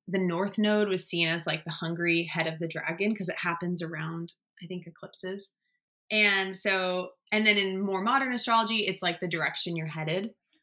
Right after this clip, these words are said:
But with, like, the hungry head of the dragon, it's what you're always, it's an insatiable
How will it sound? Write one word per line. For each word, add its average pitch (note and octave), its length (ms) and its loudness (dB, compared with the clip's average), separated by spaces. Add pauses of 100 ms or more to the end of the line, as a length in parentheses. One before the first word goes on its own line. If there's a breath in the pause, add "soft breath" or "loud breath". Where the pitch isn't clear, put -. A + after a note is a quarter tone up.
(120)
But G#3 160 4
with, A#3 160 0
like, A3 180 2
the G3 100 -2
hungry G#3+ 340 0
head G#3 100 -2
of F#3 80 -2
the F3+ 80 -2
dragon, A#3 400 2
it's F#3 160 0
what A3 160 2
you're C4 240 0
always, A3 500 6 (300)
it's A3+ 180 4
an G#3+ 160 2
insatiable F#3 840 6